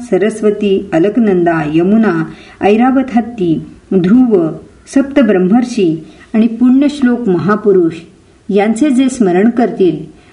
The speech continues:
त्यांची सर्व पापांपासून सुटका होईल, कारण ही सगळी माझीच रूपे आहेत. हे गजेंद्रा, जे लोक ब्राह्ममुहूर्तावर उठून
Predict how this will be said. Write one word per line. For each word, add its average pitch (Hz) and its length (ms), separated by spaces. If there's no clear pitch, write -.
त्यांची 226 300
सर्व 240 440
पापांपासून 185 720
सुटका - 400
होईल, 160 380
कारण 247 240
ही 294 120
सगळी 214 360
माझीच 180 480
रूपे 185 320
आहेत. 139 360
हे 175 80
गजेंद्रा, 175 640
जे 277 240
लोक 269 140
ब्राह्ममुहूर्तावर 214 1000
उठून 165 420